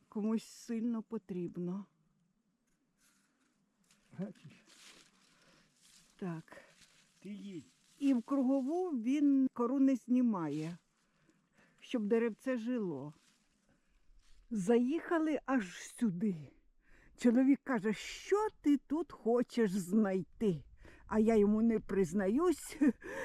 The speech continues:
Speaker 1: <laughs> Минулого року ми вже так пізно тут брали білі гриби, і серце надіялось. За білі гриби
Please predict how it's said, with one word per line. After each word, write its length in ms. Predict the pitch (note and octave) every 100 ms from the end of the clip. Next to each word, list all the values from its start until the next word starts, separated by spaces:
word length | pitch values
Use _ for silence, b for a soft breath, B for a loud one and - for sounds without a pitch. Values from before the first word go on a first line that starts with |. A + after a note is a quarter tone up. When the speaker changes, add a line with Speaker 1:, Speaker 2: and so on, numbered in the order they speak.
| F#4 D#4 B
Speaker 1:
<laughs> 680 | - - - - - - -
Минулого 720 | D#4 F4+ F#4 D#4+ D4+ B3+ D4
року 360 | E4+ F#4 D#4+
ми 180 | B3+ C4+
вже 260 | A3 G3+ A#3+
так 540 | - C#4+ A3 F#3+ - -
пізно 460 | D4+ D4+ G3 A#3+ A#3
тут 220 | C#4 A#3+
брали 520 | A3+ C4 A#3 G#3 A3
білі 600 | G#3+ G3+ B3+ C#4 G3+ G#3
гриби, 580 | F3+ G#3+ A3 G#3 F#4+ F#4 - b b b b -
і 120 | B3
серце 480 | - D4 B3+ - B3+
надіялось. 1040 | G#3 G3+ F3+ G#3+ F#3 G3 G3 G3+ - - - - - B B B B B B B - - - - - -
За 240 | B3+ A#3 C#4+
білі 320 | A3+ A#3 G#3+
гриби 560 | G3 A3 G3 G3+ G3+